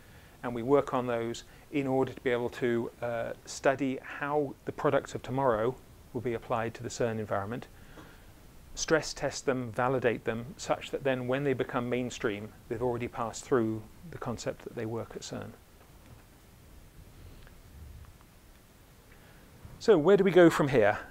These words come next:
Um, as I say, we look a long way out. Um, the L H C is due to go to twenty thirty-five, roughly, in terms of its current, uh, program.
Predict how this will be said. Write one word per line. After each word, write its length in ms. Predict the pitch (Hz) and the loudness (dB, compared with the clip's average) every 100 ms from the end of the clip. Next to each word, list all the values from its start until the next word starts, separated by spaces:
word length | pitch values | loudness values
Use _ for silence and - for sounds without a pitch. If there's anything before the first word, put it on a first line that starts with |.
| - | 2
Um, 320 | 139 139 127 - - | 2 2 -4 -4 -4
as 140 | 127 | -2
I 40 | 110 | -6
say, 140 | 101 | -10
we 140 | 107 | -4
look 220 | 139 151 143 | -2 0 0
a 20 | |
long 160 | 123 | -2
way 180 | 113 104 | -2 -4
out. 200 | 98 - - - - - | -4 -6 0 0 0 -6
Um, 420 | 135 139 143 - - - - - - 156 | -4 -4 -4 -4 -6 -8 -18 -20 -6 0
the 220 | 175 175 | 2 6
L 120 | 196 | 4
H 160 | 175 - | 4 0
C 160 | 196 | 2
is 80 | 147 | 2
due 160 | 165 147 | 4 2
to 80 | 143 | 4
go 200 | 143 139 | 4 4
to 240 | - 135 | 0 -2
twenty 340 | - 139 - 123 | -2 -4 -4 -4
thirty-five, 800 | 135 113 135 - 92 98 104 - - - 123 | -4 -4 -6 -6 -6 -4 -6 -10 -20 -6 -2
roughly, 420 | 104 - 104 107 | -2 -2 -6 -6
in 80 | 113 | -6
terms 320 | 110 104 - | -8 -8 -6
of 80 | 104 | -6
its 180 | - | -6
current, 420 | - 110 101 113 135 | -6 -6 -6 -10 -8
uh, 480 | 113 110 101 101 107 | -6 -6 -6 -8 -6
program. 400 | - 98 - | -4 -2 -4